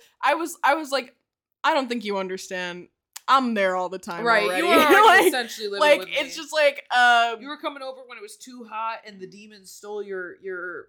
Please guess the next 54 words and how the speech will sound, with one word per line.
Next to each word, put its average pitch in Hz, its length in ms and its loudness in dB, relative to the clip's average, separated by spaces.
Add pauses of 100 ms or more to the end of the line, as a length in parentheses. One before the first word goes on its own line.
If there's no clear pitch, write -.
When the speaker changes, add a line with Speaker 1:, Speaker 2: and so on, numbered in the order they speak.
Speaker 2:
air 220 200 -8
conditioning 226 540 -12
Speaker 1:
<laughs> 247 40 -6
Yeah. 320 260 4
Speaker 2:
unit. 453 260 2 (420)
Like 190 340 -4
Speaker 1:
It's 294 160 -6
like, 277 280 -2
"I 370 120 2
know 330 220 2
everything 247 340 -2
about 220 320 -2
this 220 100 -14
woman 214 300 -10
and 202 120 -14
she 214 120 -16
knows 190 160 -14
everything 185 320 -16
about 175 200 -16
Speaker 2:
Right. 185 120 -14
Speaker 1:
me. 180 160 -20 (240)
It's, - 300 -8 (120)
that's, 330 300 0 (140)
it's 302 140 -8
gonna 349 200 -6
be 269 120 -8
fine." 190 380 -4 (360)
Um, 262 500 4
I, 277 140 2
Speaker 2:
It - 140 -6
Speaker 1:
I, 254 120 -2 (580)
and 320 140 -10
they, 359 200 -4 (100)
they 381 120 0
say, - 180 0
Speaker 2:
And - 80 2
it 247 60 -2
Speaker 1:
like, 339 220 6
Speaker 2:
was 254 120 -8
fine. 247 400 0
Speaker 1:
it 277 100 -2
Speaker 2:
Like, 247 100 0
Speaker 1:
was 285 200 -2
Speaker 2:
there 294 80 4
Speaker 1:
fine. 247 100 4
Speaker 2:
was 294 160 -8
no 277 200 2
problem. 254 420 0
Speaker 1:
They, 330 280 0
they 330 160 -4
s-, 349 140 -6 (140)
they 320 180 -6
say, 302 240 -4
like, 269 320 -6